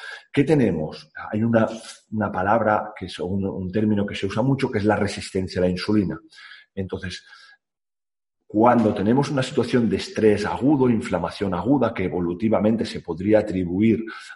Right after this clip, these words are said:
a un traumatismo, una fractura o una infección por un microorganismo, por algún bicho, eh, en ese momento se genera una inflamación aguda en nuestro cuerpo y esa inflamación aguda va a crear espe-,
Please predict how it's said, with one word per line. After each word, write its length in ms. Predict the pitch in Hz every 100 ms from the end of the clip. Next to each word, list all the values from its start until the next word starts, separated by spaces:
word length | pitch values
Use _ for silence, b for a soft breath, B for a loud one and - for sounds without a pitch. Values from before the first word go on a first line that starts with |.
| _
a 120 | 87
un 220 | 92 110 101
traumatismo, 840 | 92 87 80 - 143 110 107 101
una 280 | 101 95 87
fractura 640 | - 78 - 143 120 92
o 180 | - 87
una 140 | 107
infección 540 | 110 - 82 - 110 -
por 200 | 87 98
un 240 | 101 - b b _
microorganismo, 880 | 92 104 104 101 87 95 135 110 113
por 120 | 90
algún 280 | 85 87 90
bicho, 400 | 127 - 110 - B B B B -
eh, 180 | 95 -
en 100 | 110
ese 220 | 143 -
momento 400 | 160 143 151 147
se 100 | 135
genera 400 | 113 110 120 123 -
una 180 | 113
inflamación 600 | 110 98 101 95 92 110
aguda 340 | 110 107 104 92
en 100 | 87
nuestro 340 | 87 - -
cuerpo 420 | - 143 143 - B B B
y 100 | 131
esa 120 | 135
inflamación 560 | 151 135 123 107 - 107
aguda 460 | 92 123 117 98 B B B _ 107
va 300 | 127 110 -
a 240 | - 85
crear 500 | - 90 95 117 - -
espe-, 320 | - -